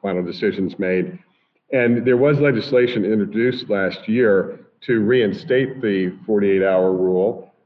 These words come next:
Um, but what I've heard more recently is that the V A is launching a pilot program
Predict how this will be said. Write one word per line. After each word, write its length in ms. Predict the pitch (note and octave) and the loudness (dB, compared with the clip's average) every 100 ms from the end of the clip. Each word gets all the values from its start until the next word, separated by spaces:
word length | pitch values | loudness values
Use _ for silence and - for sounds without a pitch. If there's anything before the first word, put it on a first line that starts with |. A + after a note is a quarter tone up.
| _ - | _ -4
Um, 400 | A#2 G#2 G#2 G2 | 0 2 0 0
but 320 | D3+ B2+ - | 2 2 0
what 140 | B2 C3+ | 0 2
I've 160 | C3+ | 2
heard 180 | C3+ C#3+ | 2 0
more 180 | B2 G#2+ | 2 2
recently 520 | A#2 A#2+ A#2 G#2 G#2 | 2 0 -2 0 2
is 260 | G2+ G2 - | 2 0 -2
that 300 | G2+ F2+ - | -2 -2 -4
the 60 | |
V 200 | G2 A2+ | -4 0
A 280 | A2+ A2 G#2+ | 2 2 2
is 120 | G2 | 0
launching 340 | G2+ G#2 - F#2+ | 0 -2 -2 -4
a 60 | |
pilot 420 | - A#2+ C3 G#2+ - | -4 -2 0 0 0
program 500 | F#2 D#2 D#2+ C#2+ | -4 -2 -6 -8